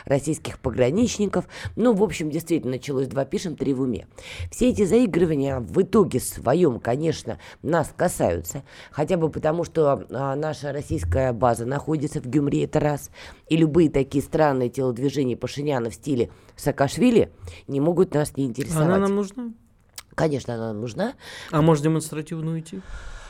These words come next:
Speaker 1: А, куда?
Speaker 2: Просто уйти.
Speaker 1: Я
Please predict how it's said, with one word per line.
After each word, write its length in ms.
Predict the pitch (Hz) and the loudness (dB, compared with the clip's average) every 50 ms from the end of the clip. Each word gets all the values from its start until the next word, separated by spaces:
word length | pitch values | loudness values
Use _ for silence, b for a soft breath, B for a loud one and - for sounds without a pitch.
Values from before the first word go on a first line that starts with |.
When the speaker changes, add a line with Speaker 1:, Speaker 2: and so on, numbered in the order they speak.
| B B | B B
Speaker 1:
А, 260 | 151 180 180 180 175 | 2 2 4 4 2
куда? 320 | - - 226 190 170 135 - B B B B B B B B B B B B B B B B _ _ - _ - | 2 2 2 4 4 4 2 B B B B B B B B B B B B B B B B _ _ -20 _ -12
Speaker 2:
Просто 340 | 165 165 190 185 - 131 120 | -10 -10 -10 -10 -12 -16 -14
уйти. 400 | 113 113 98 - - - 127 113 | -14 -14 -16 -16 -18 -18 -14 -8
Speaker 1:
Я 320 | 123 147 170 202 196 - | -2 2 4 4 4 2